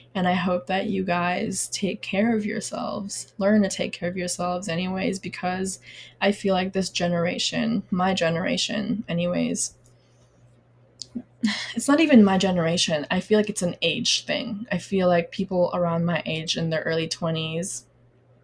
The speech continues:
are harming their bodies in so many ways.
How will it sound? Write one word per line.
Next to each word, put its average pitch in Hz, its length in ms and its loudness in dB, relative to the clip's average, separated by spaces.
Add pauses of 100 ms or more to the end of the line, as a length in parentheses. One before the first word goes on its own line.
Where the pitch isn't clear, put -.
(1300)
are 165 400 4
harming 175 380 2
their 170 120 4
bodies 175 440 0
in 180 120 -2
so 175 220 -4
many 180 180 -2
ways. 180 640 -4